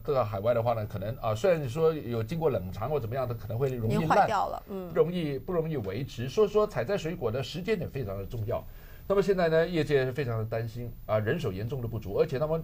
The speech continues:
Speaker 1: 说，单单就以苹果来说，他们说在这一个 Hawke's Bay 的地区啊，就 Hawke's Bay 这单一的地区呢，预计呢，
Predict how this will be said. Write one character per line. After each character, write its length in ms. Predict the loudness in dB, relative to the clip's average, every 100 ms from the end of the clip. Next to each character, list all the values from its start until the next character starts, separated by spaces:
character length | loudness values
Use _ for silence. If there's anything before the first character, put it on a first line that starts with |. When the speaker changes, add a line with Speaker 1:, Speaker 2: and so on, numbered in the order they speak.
| -6 -2
Speaker 1:
说， 200 | -2 2
单 160 | 2 4
单 180 | 2 -2 -8
就 180 | -6 -6
以 140 | -8
苹 280 | -10 -10 -8
果 160 | -6 -6
来 120 | -8
说， 220 | -10 -12 -12 -16 -18 -16 -6 0
他 120 | 2
们 140 | 4
说 260 | 6 4 2 -6
在 200 | 4 4
这 120 | 4 -2
一 140 | -2
个 300 | 2 2 2 -6 -2
Hawke's 280 | 0 2 0
Bay 160 | -2 0
的 100 | -2
地 320 | -2 -4 -4
区 340 | -8 -8 -4
啊， 100 | -4 -4
就 100 | -6
Hawke's 280 | -4 -6 -6
Bay 200 | -6 -4
这 140 | -4
单 260 | -4 -2 -2 -2
一 100 | 0
的 140 | 0
地 240 | 0 -4
区 220 | -6 -6 -4
呢， 180 | -4 -6 -12 -14 -14 -14 -4
预 240 | 2 2
计 180 | 2 2
呢， 180 | 2